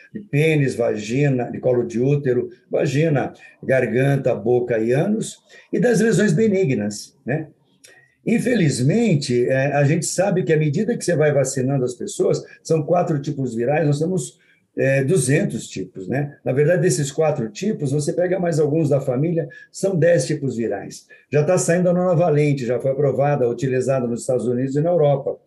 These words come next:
e no Canadá. No Brasil, talvez chegue pro ano que vem, segundo semestre do ano que vem, a nona valente,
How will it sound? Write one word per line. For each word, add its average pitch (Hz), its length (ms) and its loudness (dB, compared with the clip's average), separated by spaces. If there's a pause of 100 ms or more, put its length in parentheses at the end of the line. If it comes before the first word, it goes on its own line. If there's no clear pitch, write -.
(300)
e 113 60 -2
no 135 140 2
Canadá. 143 560 0 (220)
No 156 120 0
Brasil, 165 400 2
talvez 180 360 0
chegue 175 300 -2
pro 160 160 -2
ano 180 160 0
que 185 100 -2
vem, 151 360 0 (180)
segundo 143 380 -2
semestre 139 500 0
do 135 60 0
ano 139 80 -2
que 147 80 -2
vem, 127 140 -2
a 127 60 -2
nona 175 300 2
valente, 147 540 0